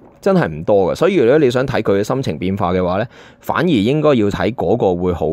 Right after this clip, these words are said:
啲。噉而，呃，另外啊，呃，頭先講嗰個叫，呃，Brave New World 啊，係啦，噉啊都可以，呃，值得一睇嘅。噉啊睇返啲喺即係太空嗰條線嘅，呃，同埋唔同嘅人究竟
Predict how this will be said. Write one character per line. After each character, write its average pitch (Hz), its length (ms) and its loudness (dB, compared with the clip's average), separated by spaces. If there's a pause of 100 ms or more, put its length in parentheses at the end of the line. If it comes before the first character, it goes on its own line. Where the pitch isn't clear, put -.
(120)
啲。 143 180 -2 (520)
噉 98 680 0
而， - 100 -4
呃， 98 460 0 (400)
另 135 260 0
外 127 220 0
啊， 127 180 -2 (140)
呃， 120 260 -2
頭 110 160 -4
先 180 140 -4
講 151 60 0
嗰 143 200 0
個 - 0 -
叫， 127 200 0 (140)
呃， 95 380 0
Brave 147 300 2
New 147 160 -2
World 123 340 2
啊， - 100 -12 (140)
係 98 100 -4
啦， 95 80 -2
噉 131 200 -4
啊 98 160 -2
都 143 440 2 (580)
可 117 140 2
以， 104 840 0
呃， 90 240 0
值 92 160 -4
得 120 180 0
一 117 40 0
睇 78 200 -2
嘅。 92 120 -2
噉 127 220 -4
啊 98 100 -2
睇 - 240 -4
返 123 300 -2
啲 123 260 2
喺 107 400 0 (220)
即 - 120 -2
係 - 20 2
太 113 300 0
空 151 160 2
嗰 139 100 2
條 107 120 0
線 107 300 -4
嘅， 101 100 0
呃， 92 300 -2
同 92 180 -4
埋 87 140 0
唔 90 160 0
同 90 200 0
嘅 107 120 2
人 92 140 -2
究 107 100 0
竟 143 320 -2